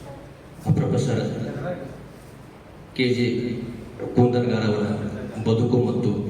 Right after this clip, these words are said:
ಬರಹದ ಬಗ್ಗೆ, ನೇಮಿನಾಥ್ ಕಲ್ಲಪ್ಪ ಅವರ, ಇಂಚಲು ಅವರ ದತ್ತಿನಿಧಿ ಕಾರ್ಯಕ್ರಮ, ಮತ್ತೆ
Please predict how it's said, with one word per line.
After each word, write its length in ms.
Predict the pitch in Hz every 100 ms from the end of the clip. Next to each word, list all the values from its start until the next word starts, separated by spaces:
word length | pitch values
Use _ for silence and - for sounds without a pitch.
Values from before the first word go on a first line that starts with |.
| 101 - - - -
ಬರಹದ 260 | 101 104 101
ಬಗ್ಗೆ, 340 | 101 98 95 95 95 - - - - - - - - - - - - - - - - - - - - - 117
ನೇಮಿನಾಥ್ 800 | 127 135 151 156 147 147 139 - - - - - - - -
ಕಲ್ಲಪ್ಪ 320 | 123 123 123
ಅವರ, 220 | 113 110 107 107 107 101 113 - - - - - - - - 123
ಇಂಚಲು 380 | 123 123 117
ಅವರ 100 | 107 104 107 107 - - - 113
ದತ್ತಿನಿಧಿ 760 | 123 120 120 110 - 101 - - - - - - - - - - - -
ಕಾರ್ಯಕ್ರಮ, 760 | 101 104 104 104 101 101 - - - - - - - - - - - - - - - - - - 123
ಮತ್ತೆ 540 | 117 - - -